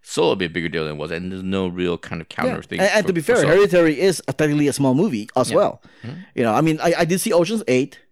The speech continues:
Speaker 1: Yeah,
Speaker 2: which,
Speaker 1: how's that?
Speaker 2: which for me was not as good as the other Ocean's films.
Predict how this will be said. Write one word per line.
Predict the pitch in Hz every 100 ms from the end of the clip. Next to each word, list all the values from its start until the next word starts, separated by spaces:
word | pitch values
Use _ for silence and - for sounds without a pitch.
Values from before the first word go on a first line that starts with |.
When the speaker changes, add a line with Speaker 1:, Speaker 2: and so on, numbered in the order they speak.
| _
Speaker 1:
Yeah, | - _ - - 143
Speaker 2:
which, | 147
Speaker 1:
how's | 139 127
that? | 110 -
Speaker 2:
which | 160 -
for | 170
me | 160 175 190
was | 160 147 135 -
not | 139 165 208
as | 190
good | 131 165 165 -
as | 135 131 127 -
the | 127
other | 139 147
Ocean's | 143 135 180 -
films. | 214 240 285 -